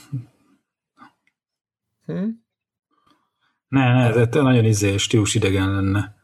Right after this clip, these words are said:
Speaker 2: Igazából a, ilyen nagyon-nagyon távolról, de a, ugye a hasonló, inkább azt mondom, hogy user interface-szel próbálkozott a Battlefront,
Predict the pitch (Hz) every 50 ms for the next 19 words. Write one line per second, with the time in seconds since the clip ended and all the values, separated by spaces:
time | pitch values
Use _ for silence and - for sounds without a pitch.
0 | _ _ _ _ _ _ _ _ _ 117 107 117 120 113 117 117 107 113 117 117
1 | 113 113 117 117 - 147 123 113 107 107 107 104 104 - - 127 156 170 - -
2 | - - - _ _ _ _ _ _ _ _ _ - _ _ _ _ - 110 107
3 | 104 107 117 127 135 131 135 120 110 110 107 107 104 98 101 98 - - 104 98
4 | 95 95 95 92 92 95 92 90 90 87 - 92 92 90 90 90 92 95 98 107
5 | 117 120 117 - _ _ - - 104 101 95 92 92 92 92 95 95 98 104 -
6 | 113 - - _ _ - - 95 95 90 - - - - 113 104 - - - 110
7 | 101 98 98 95 90 90 90 92 92 90 90 - _ - - - - - - -
8 | _ _ - 113 95 98 95 101 110 110 - 127 113 107 98 98 92 90 98 98
9 | 101 101 95 98 87 90 92 90 - 101 95 90 - - 104 92 - - 104 95
10 | - - 107 98 92 95 95 92 - - 107 - 101 95 - - 95 90 90 92
11 | 92 - 104 101 98 - - - 113 113 117 117 120 -